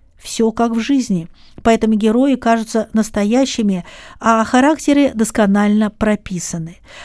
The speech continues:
А еще автор показывает нам все происходящее с нескольких позиций от лица разных людей,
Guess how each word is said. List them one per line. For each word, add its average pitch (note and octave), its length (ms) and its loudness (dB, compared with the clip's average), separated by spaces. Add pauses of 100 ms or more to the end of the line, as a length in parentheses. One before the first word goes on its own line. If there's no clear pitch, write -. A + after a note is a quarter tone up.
(100)
А A#3+ 100 4
еще E4 280 4
автор C#4+ 340 2
показывает C#4 500 2
нам B3+ 220 2
все C#4 220 0
происходящее B3+ 920 2 (300)
с - 140 -2
нескольких C#4+ 580 2
позиций B3+ 560 2
от G3+ 200 -4
лица A3 420 0
разных A#3 540 0
людей, G#3 520 0